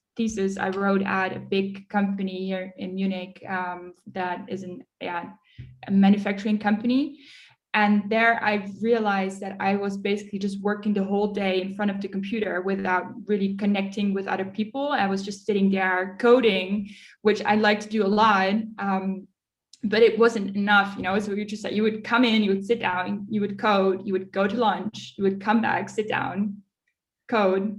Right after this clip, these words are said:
and then go home. And you didn't really have the communication. And that was something I really missed during this time, which was one of the main reasons I decided to go back into the sales direction. Um,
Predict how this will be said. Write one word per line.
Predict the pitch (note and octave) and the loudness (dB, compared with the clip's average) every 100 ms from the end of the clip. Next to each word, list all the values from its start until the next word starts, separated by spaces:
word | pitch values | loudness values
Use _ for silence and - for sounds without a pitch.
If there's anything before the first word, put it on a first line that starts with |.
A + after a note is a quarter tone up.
| - | -8
and | G#3 G3+ | -4 0
then | F#3 G3 | 2 4
go | F#3+ | 2
home. | F#3+ G#3+ F3+ F3+ | 2 2 2 -2
And | - G3+ | -2 2
you | G3 - | 2 2
didn't | A3+ G#3+ | 2 2
really | G#3+ G3 | 0 -2
have | G3 G3+ G#3 | 0 -2 -2
the | |
communication. | - G#3 G3 G3 C4 - F#3 F#3 | -6 -4 -2 -2 -2 -2 -8 -8
And | F3+ F#3 | -4 -2
that | G3 G3 | -2 -2
was | G3 | -2
something | G3 G3 F#3 | -2 -2 -2
I | F3+ | -4
really | F#3 F#3+ | -2 -2
missed | F#3+ G3+ G3 - | 0 -2 -4 -10
during | F#3 F3 | -12 -12
this | F3+ - | -16 -14
time, | F#3+ F3+ F#3+ G3 G3 - - - | -12 -10 -8 -10 -12 -20 -16 2
which | G#3+ A3 - - - _ | 4 4 0 -10 -14 _
was | G3 G3+ G#3 G#3 | -6 0 0 0
one | G3 G3 G3+ | -2 2 2
of | G3 | 0
the | G3 | -2
main | G3 F#3+ | 0 0
reasons | G3+ G3+ G3 F3 | -2 -4 -6 -6
I | - F#3 | -4 -4
decided | F#3+ F#3+ F#3 F#3 | -4 -4 -4 -4
to | F#3 | -6
go | F#3+ F3+ - - _ - | -4 -4 -8 -20 _ -6
back | G#3 F#3 - | -2 -2 -4
into | - - | -10 -8
the | F3+ | -8
sales | F#3+ F#3 F#3 | -6 -4 -4
direction. | G3 G3 F3 - - F3+ F#3 G3 - | -6 -10 -10 -12 -12 -12 -12 -10 -8
Um, | F3+ F3+ F#3+ | -6 -8 -12